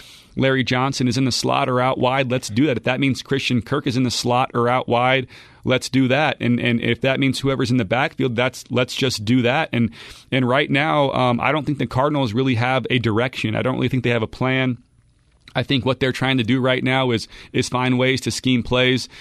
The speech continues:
to, to try to stay in ball games. There's no, there's no developmental plan here for Kyler Murray. Right now, they're just trying to survive, in my opinion, on a week in, week out basis.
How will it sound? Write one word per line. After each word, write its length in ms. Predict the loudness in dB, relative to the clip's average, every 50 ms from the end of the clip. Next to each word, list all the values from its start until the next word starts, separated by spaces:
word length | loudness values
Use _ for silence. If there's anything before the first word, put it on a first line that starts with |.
| -20 -18 -8 -4
to, 380 | 0 2 2 4 4 2 0 0
to 120 | -4 -4
try 160 | -2 -2 -2
to 60 | -2 -2
stay 240 | -2 0 0 2
in 120 | 2 2 2
ball 240 | 2 2 2 2 2
games. 280 | 0 0 0 0 0
There's 180 | 0 0 0 2
no, 380 | 2 2 2 2 2 2 0 -4 -8 -20 -12 -4
there's 200 | -2 0 0 0
no 220 | 0 0 2 2 0
developmental 720 | 0 0 0 0 0 0 -2 -2 -2 -2 -2 -2 -2 -4
plan 320 | -4 -2 -2 -2 0 0 0
here 160 | 2 0 0
for 120 | 0 -2 -4
Kyler 340 | -4 -4 -2 -2 0 0 0
Murray. 220 | 2 2 2 2
Right 240 | 2 0 0 0 0
now, 220 | -2 0 0 0
they're 240 | 2 2 2 2 2
just 260 | 0 0 -2 -2 -2
trying 220 | -2 -2 0 2 0
to 80 | 0
survive, 680 | 0 0 -2 0 0 2 2 2 2 2 0 0 -2 -4 -12 -20 -12 -6 -2
in 180 | 0 2 2
my 180 | 2 2 2 2
opinion, 420 | 2 0 0 0 0 0 0 0
on 80 | 0 0
a 80 | 0
week 300 | 2 2 2 2 2 2
in, 180 | 0 2 2 2
week 220 | 2 0 0 0
out 240 | 0 -2 -2 -2 -2
basis. 580 | 0 0 0 0 -2 -2 -4 -4 -4 -4 -6